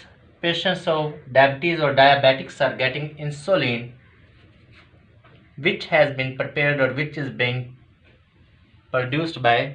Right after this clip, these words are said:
genetic engineering. This is one achievement of genetic engineering. The second achievement or other achievement of genetic engineering is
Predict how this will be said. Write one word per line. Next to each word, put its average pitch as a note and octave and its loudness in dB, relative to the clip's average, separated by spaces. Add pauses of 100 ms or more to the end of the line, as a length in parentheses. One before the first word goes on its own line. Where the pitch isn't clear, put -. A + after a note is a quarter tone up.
(140)
genetic B2 -6
engineering. A2 -8 (920)
This F#3 -4
is D3 -2
one D#3 4
achievement C#3 -2
of B2 -2
genetic A#2+ -4
engineering. G#2+ -10 (1120)
The C3+ -2
second F#3 0 (320)
achievement D3+ 0
or C3+ 4
other E3+ 2
achievement C3+ -4
of A#2 -2
genetic A#2+ -6
engineering A#2+ -6
is A#2 -10